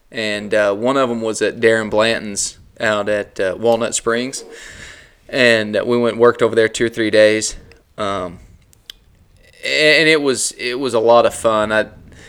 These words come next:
just the amount of knowledge that, that Ronnie and Tag, you know, bring to the,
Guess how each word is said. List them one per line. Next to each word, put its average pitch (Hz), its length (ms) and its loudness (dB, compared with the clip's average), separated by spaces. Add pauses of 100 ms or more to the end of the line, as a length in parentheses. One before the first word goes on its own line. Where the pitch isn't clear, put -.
(640)
just 143 540 2
the 113 420 8
amount 120 480 2
of 107 140 -6
knowledge 110 640 -2
that, 117 300 2
that 123 160 2
Ronnie 117 340 2
and 104 160 -6
Tag, 107 560 0
you 135 160 -2
know, 104 180 -2
bring 113 480 2
to 120 220 4
the, 98 280 2